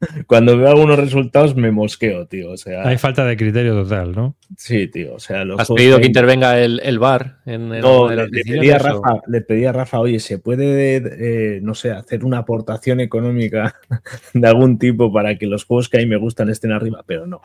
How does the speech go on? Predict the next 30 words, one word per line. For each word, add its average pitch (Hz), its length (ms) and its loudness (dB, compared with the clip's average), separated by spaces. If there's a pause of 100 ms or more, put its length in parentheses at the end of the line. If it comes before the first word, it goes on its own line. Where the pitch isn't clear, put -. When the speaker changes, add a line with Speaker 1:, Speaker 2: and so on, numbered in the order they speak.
Speaker 1:
no 190 120 -14
me 175 120 -16
quiso, - 420 -20 (720)
no 107 100 0
me 104 140 0
quiso 85 720 -8 (100)
escuchar. 104 400 -10 (2500)
Speaker 2:
Otra 127 180 2
cosa 147 200 4
que 151 60 4
anunciaron 143 360 4
también 135 400 4
en, 127 680 2 (260)
en 135 200 2
la, 127 560 2
esta 123 240 -4
newsletter 123 540 0
de 120 160 0
G - 120 -12
M 127 140 2
T 131 140 0
fue 120 560 2
que 107 380 0
metían 113 280 0
en 131 100 0
P 131 120 -2
quinientos 135 600 0
una 123 240 0
reedición 123 600 0
también, 127 640 0